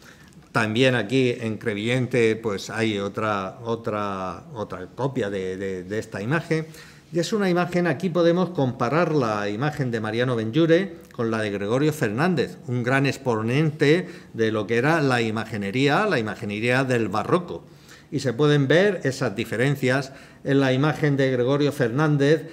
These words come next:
se ve mucha sangre por las torturas recibidas durante, durante todo el tiempo de, de la pasión. Se ve un rostro que lo, lo que inspira es sufrimiento,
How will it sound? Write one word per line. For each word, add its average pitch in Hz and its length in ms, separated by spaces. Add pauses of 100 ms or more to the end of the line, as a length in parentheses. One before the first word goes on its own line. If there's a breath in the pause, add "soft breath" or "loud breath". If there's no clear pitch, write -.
(120 loud breath)
se - 240
ve 131 480
mucha 113 580
sangre 151 600
por 110 280
las 107 280
torturas 120 580
recibidas 139 880
durante, 107 840
durante 95 1120 (260 loud breath)
todo 135 260
el 107 120
tiempo 123 400
de, 101 240
de 98 120
la 90 140
pasión. 160 440 (460 loud breath)
Se - 260
ve 160 360
un 160 220
rostro 160 580
que 131 140
lo, 113 340
lo 113 220
que 113 80
inspira 143 520
es 139 180
sufrimiento, 151 1000